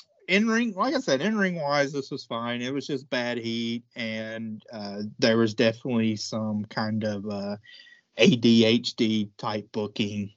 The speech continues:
with a lot of other moving parts and stuff they wanted to focus on more. So really the match just served to, uh, give Bulldog and Owen a defense and then to further the storylines of everything else that was going on.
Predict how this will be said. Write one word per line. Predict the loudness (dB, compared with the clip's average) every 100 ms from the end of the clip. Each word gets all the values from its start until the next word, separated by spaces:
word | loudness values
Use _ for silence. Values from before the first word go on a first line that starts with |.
| -4
with | -4 -2
a | -4 -2
lot | 0 2
of | 2
other | 2 0
moving | -2 -2 -2 -2
parts | 2 2 2 -2 -4 -6
and | -6
stuff | 0 0 2
they | 0 2
wanted | 2 0 0
to |
focus | 2 2 0 -2
on | -2 0
more. | 0 0 -2 -4 -6
So | -4 -2 -4 -6 -12 -20 -20 -20 -2
really | 6 8 10 6
the | 4
match | 0 0 0 -4 -8
just | -8 -8 -4
served | -2 0 -2 -4 -10 -6
to, | -2 -2 -4 -6
uh, | -8 -8 -10 -14 -20 _ _ _
give | 6 6 2
Bulldog | 2 4 4 4 4 2
and | -2
Owen | -2 -2 -4
a | -8
defense | -12 -8 -2 0 -2 -6 -12
and | -8
then | -6 -6
to | -6 -10
further | 2 4 6 2 0
the | -2
storylines | -2 2 4 4 0 -4 -6
of | -6
everything | -6 -8 -10 -12 -12
else | -12 -10
that | -8 -8
was | -10
going | -14 -16 -16
on. | -16 -18